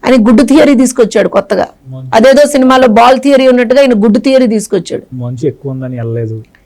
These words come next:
Speaker 1: దావోస్కి ఎందుకు వెళ్ళలేదంటే, అక్కడ మంచు ఎక్కువగా ఉంది, చలి పెడుతుంది మాకు, మేము వెళ్ళలేదన్నాడు. ఇలా ఎందుకంటే వీళ్ళ, వీళ్ళ, వీళ్ళ,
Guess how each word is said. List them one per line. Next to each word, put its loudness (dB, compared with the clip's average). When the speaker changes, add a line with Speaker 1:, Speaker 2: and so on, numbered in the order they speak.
Speaker 1:
దావోస్కి 2
ఎందుకు 0
వెళ్ళలేదంటే, 0
అక్కడ -4
మంచు -4
ఎక్కువగా -4
ఉంది, -4
చలి 0
పెడుతుంది -4
మాకు, -8
మేము -6
వెళ్ళలేదన్నాడు. -4
ఇలా -4
ఎందుకంటే 0
వీళ్ళ, -2
వీళ్ళ, 0
వీళ్ళ, -4